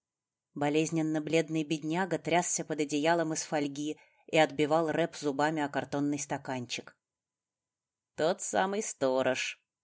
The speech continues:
догадался Лембет и подошёл к снулому инспектору в небрежно запахнутой поверх униформы куртке.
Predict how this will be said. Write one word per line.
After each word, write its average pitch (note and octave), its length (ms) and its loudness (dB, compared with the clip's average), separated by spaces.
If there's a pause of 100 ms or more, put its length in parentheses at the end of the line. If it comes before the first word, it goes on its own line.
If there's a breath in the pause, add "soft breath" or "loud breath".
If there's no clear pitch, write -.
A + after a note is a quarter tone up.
(120)
догадался C3 640 -2
Лембет C#3+ 500 -4 (300)
и D3+ 80 -4
подошёл C#3+ 480 -2
к - 80 -12
снулому D3 520 -2
инспектору C3 680 -4
в - 60 -10
небрежно B2+ 520 -2
запахнутой B2 600 -4
поверх B2 380 -2
униформы C3 560 -4
куртке. - 640 -12